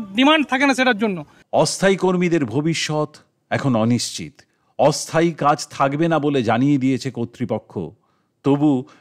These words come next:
Speaker 2: স্বাস্থ্য ভবনে দরবার করলে যদি কোনো লাভ হয়, এই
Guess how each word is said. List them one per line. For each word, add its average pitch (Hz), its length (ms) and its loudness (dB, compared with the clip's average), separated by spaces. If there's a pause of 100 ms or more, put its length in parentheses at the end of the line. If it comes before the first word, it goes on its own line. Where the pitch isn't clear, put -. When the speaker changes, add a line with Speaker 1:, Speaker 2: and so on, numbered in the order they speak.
Speaker 2:
স্বাস্থ্য - 540 -2
ভবনে 160 460 0
দরবার 143 460 2
করলে 143 360 0
যদি 135 220 -4
কোনো 127 240 -2
লাভ 110 300 0
হয়, 131 340 -4 (460)
এই 135 140 0